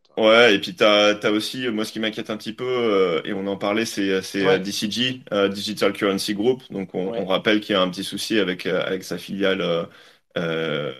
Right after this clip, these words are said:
Speaker 1: Genesis, euh,
Speaker 2: Ouais.
Speaker 1: donc un crypto lender qui a, qui est un petit peu under the water. Et il devait, euh, lever de l'argent, de l'argent frais pour pouvoir un peu, euh,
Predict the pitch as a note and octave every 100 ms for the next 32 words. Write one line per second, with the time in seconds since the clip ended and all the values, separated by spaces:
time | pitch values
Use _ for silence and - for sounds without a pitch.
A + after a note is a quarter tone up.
0 | A#1+ - - _ - G2 F#2 F#2+ B2 C3
1 | - - - F2 E2 - - _ - -
2 | F2 - E2+ E2 F#2+ F#2+ F2+ F2+ F2+ F#2+
3 | G2 - E2 D#2+ E2 D#2+ D2+ E2+ D#2+ F#2
4 | F2 E2+ E2+ E2 E2 E2+ A2+ B2+ - -
5 | - - - F2+ F2 G2 F#2+ A2 A2 A2
6 | G2 F2+ E2+ E2+ E2+ E2+ E2+ F2+ F#2 F#2
7 | F2+ F2 F2+ - F#2+ F2+ F2+ F2 - A#2+
8 | A2 F2 F2+ F#2 F#2 F2 F2 G#2 G2 F#2
9 | E2 D#2+